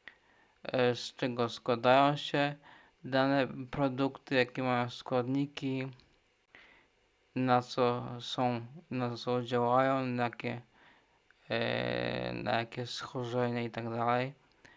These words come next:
Także wszystko można sobie w tym moim sklepie, e, znaleźć, poczytać. Także, także serdecznie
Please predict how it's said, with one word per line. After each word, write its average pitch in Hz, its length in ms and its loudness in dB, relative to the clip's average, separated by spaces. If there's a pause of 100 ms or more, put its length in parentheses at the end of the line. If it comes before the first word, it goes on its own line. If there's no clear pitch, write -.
(320)
Także 131 580 4
wszystko 165 500 2
można 147 440 4
sobie 131 400 0 (640)
w - 140 -10
tym 135 240 0
moim 131 340 2
sklepie, 127 600 2 (640)
e, 123 140 2
znaleźć, 131 600 6
poczytać. 123 800 0 (340)
Także, 120 420 -2 (500)
także 120 440 -2
serdecznie 120 1200 0